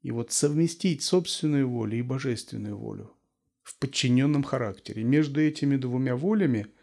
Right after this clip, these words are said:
не должно быть, особенно на начальных этапах, равенства. То есть это не равные отношения, это отношения коня и всадника. Если кто-то скажет: «Ну, всадник и конь должны быть в равных отношениях, равноправии»,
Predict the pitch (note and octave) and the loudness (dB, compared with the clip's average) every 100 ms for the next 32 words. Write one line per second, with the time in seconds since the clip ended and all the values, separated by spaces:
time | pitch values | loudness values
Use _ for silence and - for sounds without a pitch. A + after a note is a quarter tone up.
0 | _ _ - - _ B2+ D3+ D3 D#3 D#3 | _ _ -20 -20 _ 0 2 2 0 0
1 | F#3 F#3 C3 B2 - _ _ _ _ - | 0 0 0 -2 -8 _ _ _ _ -14
2 | - C3+ C3 C3 C3 C#3 C#3 C#3 A#2 A2+ | -6 -4 -2 -2 -2 -2 0 -2 -2 -4
3 | - B2+ D#3+ C#3+ - C3+ C3 G#2+ F#2+ - | -6 -4 -2 -2 -4 -4 -2 -4 -8 -12
4 | - - - A2+ - A2+ B2 C#3 E3+ D3+ | -16 -20 -12 -10 -8 -8 -4 0 0 0
5 | A2+ G#2 G2 - - - - A2 B2+ C#3+ | -2 -4 -8 -10 -14 -12 -8 -6 -4 -4
6 | C#3 - C#3+ - D3 C#3 C3+ C3 D3+ F#3 | -4 -4 -4 -2 0 0 0 0 2 0
7 | F3+ C3+ - A2 G2 G2 - B2+ - _ | -4 -8 -6 -6 -6 -10 -12 -20 -20 _
8 | _ _ _ _ _ _ _ _ _ _ | _ _ _ _ _ _ _ _ _ _
9 | _ B2 C3 B2+ D#3 A#2+ - A2+ G2+ G#2+ | _ -6 -6 -4 -4 -4 -8 -8 -8 -8
10 | C#3 D3 - C3+ B2+ A#2+ A#2+ - C3 A2 | -6 -4 -2 0 0 -2 -2 -2 -2 0
11 | A2 G#2+ G#2+ G2+ F#2+ A#2 C#3+ F#3+ F#3 E3 | -4 -6 -8 -8 -10 -6 -2 -2 -2 -2
12 | E3 E3 D#3 - D#3+ D3 A#2+ A2 G#2+ A2 | -4 -4 -6 -4 -4 -4 -6 -8 -6 -8
13 | - C#3+ F3 E3 D#3 D#3 | -6 -4 -2 -2 -4 -6